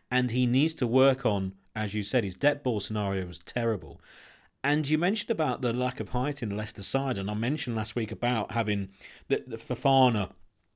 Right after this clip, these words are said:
in terms of first goal bet, thirty-three to one, and all that sort of thing. But that was a, a, it's not just a, "Oh, he's, he's never scored and he's gonna be a big price," et cetera. But he is that one player, when he goes forward, he's got a great leap on him.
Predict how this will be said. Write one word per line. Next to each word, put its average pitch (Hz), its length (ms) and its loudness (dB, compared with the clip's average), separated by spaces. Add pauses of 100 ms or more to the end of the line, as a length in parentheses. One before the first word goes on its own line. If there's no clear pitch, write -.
(560)
in 120 180 4
terms 104 300 4
of 90 80 -6
first 110 260 0
goal 107 180 2
bet, 107 220 0
thirty-three 107 400 0
to 104 100 -2
one, 101 160 0
and 98 80 -2
all 101 120 0
that 107 180 -2
sort 101 160 -2
of 90 80 -6
thing. 90 200 -8 (920)
But 170 140 4
that 208 180 4
was 208 140 0
a, 170 240 4
a, - 80 2 (360)
it's - 280 -6
not 180 180 2
just 156 300 -4
a, 131 440 2
"Oh, 147 160 4
he's, 110 240 0
he's 104 140 -6
never 113 220 0
scored 110 400 4
and 101 80 0
he's 104 100 -2
gonna 92 160 0
be 104 120 0
a 98 60 0
big 98 180 -4
price," 113 240 -2
et 101 80 -12
cetera. - 260 -4
But 117 120 -2
he 156 180 4
is 214 100 -2
that 190 140 0
one 147 200 2
player, 139 260 -2
when 127 100 -2
he 156 60 -2
goes 143 200 2
forward, 151 380 2
he's 104 80 -4
got 123 120 0
a 107 40 0
great 147 260 -2
leap 147 300 0
on 98 100 0
him. 87 180 -8